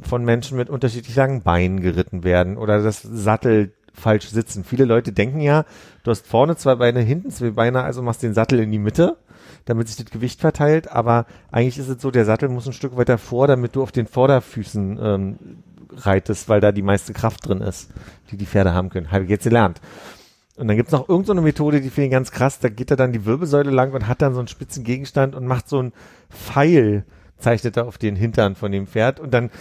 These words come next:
macht das Pferd eine Bewegung und dadurch renkt er sich quasi selber die, die Wirbelsäule wieder ein. Und das ist total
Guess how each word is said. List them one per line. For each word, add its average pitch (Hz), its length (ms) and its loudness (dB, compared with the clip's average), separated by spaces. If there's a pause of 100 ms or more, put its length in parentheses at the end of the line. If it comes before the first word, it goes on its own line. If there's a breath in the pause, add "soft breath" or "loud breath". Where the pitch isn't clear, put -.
(140 loud breath)
macht 131 240 -2
das 117 80 -8
Pferd 135 220 2
eine 147 100 -2
Bewegung 123 720 0 (320 soft breath)
und 123 140 -4
dadurch 123 380 0
renkt 135 300 0
er 127 120 6
sich 123 240 -8
quasi 113 260 0
selber 113 360 4
die, 120 380 -6 (380)
die 117 80 -6
Wirbelsäule 98 480 -2
wieder 90 180 0
ein. 92 240 -4
Und 113 160 -12
das 110 80 -8
ist 101 100 -16
total 123 600 0